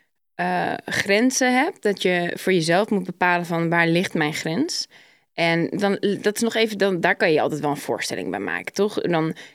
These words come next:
je, je kan best zeggen tegen jezelf, "Nou, ik wil best, eh, intiem met iemand, eh, iemand omhelzen en tegen iemand aanliggen. Dat vind ik allemaal oké. Maar ik wil niet, eh, zoenen of, eh, zo'n, zo'n naakt op iemand zitten, whatever." Weet je, je kan daar best wel, je, denk ik, iets bij voorstellen van tevoren.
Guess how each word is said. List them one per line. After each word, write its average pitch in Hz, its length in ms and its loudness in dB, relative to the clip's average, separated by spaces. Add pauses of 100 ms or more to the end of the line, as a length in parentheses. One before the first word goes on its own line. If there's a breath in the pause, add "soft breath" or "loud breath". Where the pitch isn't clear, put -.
je, 185 220 0
je 185 60 4
kan 175 200 2
best 185 180 0
zeggen 196 220 0
tegen 185 140 -2
jezelf, 180 220 -2
"Nou, 175 160 2
ik 180 140 0
wil 185 100 2
best, 190 440 0 (420 loud breath)
eh, 156 520 0 (380)
intiem 208 380 2
met 185 120 0
iemand, 160 500 -2 (120)
eh, - 200 2
iemand 175 360 0
omhelzen 226 840 2
en 170 340 -2
tegen 180 220 -2
iemand 202 220 0
aanliggen. 233 800 0 (300 loud breath)
Dat 226 180 -2
vind 226 120 2
ik 208 60 -4
allemaal 185 320 2
oké. 226 360 2 (480 loud breath)
Maar 180 520 6
ik 180 140 0
wil 180 180 4
niet, 190 520 2
eh, 170 380 2 (100)
zoenen 160 760 2
of, 156 400 2
eh, 156 280 2
zo'n, 165 320 0
zo'n 156 420 2
naakt 165 340 2
op 165 180 0
iemand 147 300 2
zitten, 151 380 -2
whatever." 156 400 2
Weet 151 160 -2
je, - 60 -14
je 214 60 -6
kan 226 140 -2
daar 247 100 0
best 240 180 0
wel, 214 240 0
je, 202 240 -2
denk 180 240 -4
ik, 170 100 -6
iets - 220 -6
bij - 140 -6
voorstellen - 480 -8
van - 140 -10
tevoren. - 500 -6